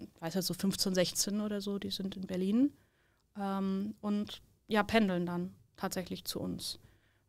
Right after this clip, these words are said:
Ähm, ich, trotzdem bestehen, also wir merken, Präsenz macht einen Unterschied. Und wir gehen immer an den Rand dessen, was möglich ist, seitens der Behörden und so weiter, also und was verantwortbar ist, äh, um das zu ermöglichen, weil der Austausch halt ein anderer ist, ähm,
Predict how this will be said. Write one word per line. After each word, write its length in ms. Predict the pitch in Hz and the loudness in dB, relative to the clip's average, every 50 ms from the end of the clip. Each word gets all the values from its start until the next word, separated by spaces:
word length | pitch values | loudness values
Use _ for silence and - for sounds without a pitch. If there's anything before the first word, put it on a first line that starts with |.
| _ - | _ -12
Ähm, 420 | 185 185 185 190 185 190 190 185 - | -8 -6 -6 -4 -2 -2 -2 -2 -4
ich, 180 | - - - - - | -6 -8 -8 -10 -6
trotzdem 420 | - - 214 208 - - 226 208 202 | 0 0 2 2 4 2 2 2 2
bestehen, 440 | 202 - - - 220 214 214 208 208 | 0 -2 0 2 2 4 4 4 2
also 160 | - 196 196 | 2 2 2
wir 80 | 208 | 4
merken, 400 | 208 208 214 - 226 214 202 185 | 6 6 6 6 4 2 0 -2
Präsenz 460 | - - - 202 214 214 214 214 - - | -4 -4 0 4 4 4 6 4 2 0
macht 180 | 208 202 - | 0 -2 0
einen 60 | 208 | 0
Unterschied. 480 | - 202 185 165 - - 175 170 - - - - _ _ _ _ _ _ _ _ _ _ | 0 0 0 -2 -4 -6 -6 -8 -8 -14 -20 -20 _ _ _ _ _ _ _ _ _ _
Und 160 | - 190 185 _ _ | -20 -20 -20 _ _
wir 120 | - 190 190 | -10 -8 -2
gehen 180 | 190 190 196 | 0 0 2
immer 160 | 190 196 196 | 2 2 2
an 100 | 180 190 | 0 0
den 100 | 185 190 | 0 -2
Rand 220 | 190 185 190 190 - | -2 -2 -2 -2 -2
dessen, 260 | 185 - - - 185 | -2 -4 -2 -4 -4
was 220 | 180 185 - - - - | -4 -2 -2 -4 -4 -6
möglich 360 | 185 190 202 208 - 170 - - | -4 -2 0 0 0 -2 -4 -4
ist, 280 | - - - - - - - _ _ _ _ _ _ _ | -6 -8 -8 -8 -10 -12 -20 _ _ _ _ _ _ _
seitens 360 | - - - - - - - - _ _ _ _ _ _ - | -14 -14 -14 -12 -14 -14 -14 -16 _ _ _ _ _ _ -14
der 100 | - - - _ _ - | -14 -14 -14 _ _ -6
Behörden 320 | 180 165 180 185 180 175 | -2 0 2 2 2 2
und 160 | - 175 - | 0 -4 -8
so 40 | - | -10
weiter, 240 | - - - 196 - | -12 -12 -12 -12 -12
also 160 | - 190 190 | -10 -10 -10
und 120 | - 180 - | -10 -8 -6
was 100 | 170 - | -6 -4
verantwortbar 800 | - - - 190 - - 185 185 180 - - 175 170 170 - - | 0 0 0 0 0 -2 -4 -4 -4 -6 -8 -6 -6 -4 -4 -4
ist, 260 | 170 - - - - - - - - - - - - - | -4 -4 -4 -4 -6 -10 -20 -20 -20 -20 -20 -20 -12 -8
äh, 220 | 190 180 180 180 | -6 -4 -2 -2
um 120 | - 190 | -2 -2
das 220 | 180 180 - - - | -2 -2 -4 -4 -2
zu 160 | - - - | -2 -2 0
ermöglichen, 680 | 180 180 190 196 190 - - - - - 180 180 175 180 | 0 0 0 -2 -2 -4 -8 -8 -8 -6 -6 -6 -6 -6
weil 120 | 180 180 | -6 -6
der 160 | 180 175 - - | -6 -4 -2 0
Austausch 420 | 180 180 - - 175 175 - - | 0 0 0 -2 -6 -6 -6 -6
halt 140 | 175 170 - | -8 -6 -2
ein 40 | - | 0
anderer 340 | - 185 175 170 170 - | 0 0 0 -2 -4 -6
ist, 300 | 170 170 - - - - - _ _ _ _ _ - - | -4 0 2 0 0 0 -4 _ _ _ _ _ -14 -12
ähm, 300 | 180 180 175 180 180 | -10 -8 -8 -8 -10